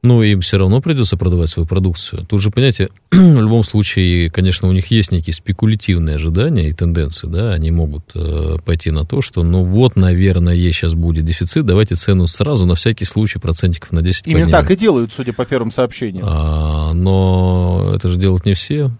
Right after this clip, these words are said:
Speaker 1: да, м, покупатель не пойдет брать эту продукцию, да, потому что будет альтернатива. К примеру, э, многие торговые сети имеют, э, более ста тысяч позиций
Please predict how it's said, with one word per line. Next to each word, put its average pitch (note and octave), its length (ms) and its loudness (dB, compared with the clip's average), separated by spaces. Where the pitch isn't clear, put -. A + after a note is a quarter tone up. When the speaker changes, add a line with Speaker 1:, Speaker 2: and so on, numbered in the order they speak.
Speaker 1:
да, G#2 300 -2
м, G1+ 840 -4
покупатель F#2 500 0
не E2+ 80 2
пойдет E2+ 340 0
брать F#2 260 -2
эту F2 160 -6
продукцию, E2 600 -6
да, F#2+ 320 -4
потому E2+ 260 -4
что - 140 -6
будет F2 320 -2
альтернатива. D#2+ 760 -2
К - 40 -20
примеру, F#2 500 2
э, E2 240 0
многие F2+ 340 0
торговые E2+ 400 -2
сети B2 320 -4
имеют, E2 540 0
э, E2 480 -2
более E2+ 300 0
ста - 300 -2
тысяч - 460 -6
позиций E2 680 -4